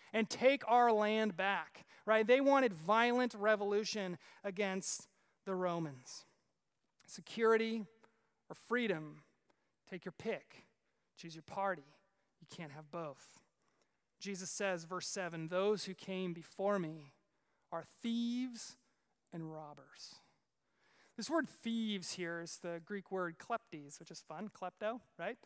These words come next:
Uh, uh, but the word, the other word he uses for robbers is interesting. It's the word lestes, and that's only used one other time in the Gospel of John. Do you know who it's used of? It's interesting.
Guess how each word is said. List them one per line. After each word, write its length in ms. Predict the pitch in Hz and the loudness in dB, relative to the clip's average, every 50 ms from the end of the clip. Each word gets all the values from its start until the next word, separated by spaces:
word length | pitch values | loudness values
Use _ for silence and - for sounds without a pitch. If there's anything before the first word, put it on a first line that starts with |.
| - - - - | -20 -20 -20 -12
Uh, 60 | - 190 | -4 0
uh, 600 | 190 196 196 196 196 196 196 190 196 220 220 208 | 2 4 4 4 4 4 4 4 4 2 2 2
but 160 | 190 233 220 | 2 0 0
the 80 | - 269 | 2 2
word, 260 | 269 302 339 359 294 | 4 4 4 4 4
the 60 | 254 | 4
other 180 | 262 302 392 392 | 6 6 6 6
word 140 | 370 339 294 | 4 4 2
he 60 | 254 | 0
uses 300 | 240 247 233 208 208 180 | -2 -4 -2 -4 -4 -4
for 140 | - 196 175 | -4 -8 -4
robbers 460 | 165 196 233 262 269 233 208 180 160 | -2 0 0 2 2 2 0 -2 -4
is 120 | 175 165 | -6 -8
interesting. 380 | 214 226 - - 170 - 185 175 | -8 -8 -8 -10 -10 -8 -8 -8
It's 80 | 160 | -8
the 80 | - - | -8 -10
word 160 | 190 190 190 | -10 -8 -8
lestes, 800 | 175 170 185 214 220 - - - - 139 139 147 185 208 - - - _ _ _ _ _ _ _ | -6 -4 -4 -4 -4 -6 -10 -12 -14 -16 -14 -14 -14 -14 -16 -18 -20 _ _ _ _ _ _ _
and 80 | - 202 | -2 -2
that's 140 | 254 277 - | 0 2 2
only 160 | 359 359 320 | 4 4 4
used 180 | 269 254 208 | 4 4 0
one 260 | 170 180 196 254 320 339 | -2 0 2 2 4 4
other 140 | 320 311 | 2 0
time 540 | 294 214 - 233 240 214 185 170 156 151 151 | -2 -4 -4 -4 -2 -2 -2 -4 -6 -8 -8
in 40 | 160 | -8
the 60 | 170 | -8
Gospel 400 | 165 185 185 190 185 - - 170 | -6 -6 -6 -6 -8 -8 -10 -10
of 100 | 160 160 151 | -10 -10 -12
John. 520 | 151 165 147 135 131 131 139 147 147 143 - _ _ _ _ _ _ _ _ _ _ _ _ _ _ _ _ _ | -12 -12 -12 -12 -12 -16 -18 -20 -20 -20 -20 _ _ _ _ _ _ _ _ _ _ _ _ _ _ _ _ _
Do 60 | 165 | -6
you 20 | |
know 120 | 180 220 240 | -4 -4 -4
who 60 | 247 | -4
it's 160 | 214 165 - | -6 -8 -10
used 320 | 170 175 220 233 185 - | -10 -10 -10 -10 -10 -12
of? 60 | - 131 - - - - - - _ _ _ _ _ _ _ _ | -14 -18 -18 -20 -20 -20 -20 -20 _ _ _ _ _ _ _ _
It's 100 | _ - | _ -10
interesting. 520 | 220 - 160 143 - - 147 143 190 190 | -10 -10 -12 -14 -16 -18 -16 -14 -16 -16